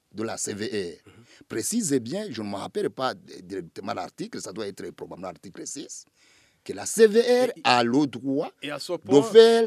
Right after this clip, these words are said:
Speaker 1: la qualification des crimes commis au Burundi de dix-huit cent quatre-vingt-cinq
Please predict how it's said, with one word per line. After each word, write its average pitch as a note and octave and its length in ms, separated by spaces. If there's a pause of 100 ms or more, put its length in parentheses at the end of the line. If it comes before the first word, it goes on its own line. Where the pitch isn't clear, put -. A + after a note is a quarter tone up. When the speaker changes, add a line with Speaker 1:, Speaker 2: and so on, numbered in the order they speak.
Speaker 1:
la C3 160
qualification G3+ 920 (280)
des C#3+ 220 (100)
crimes E4 600
commis A3+ 420
au G#3+ 100
Burundi B2+ 600 (360)
de G2+ 120
dix-huit A#3 560
cent C4 160
quatre-vingt-cinq G3 960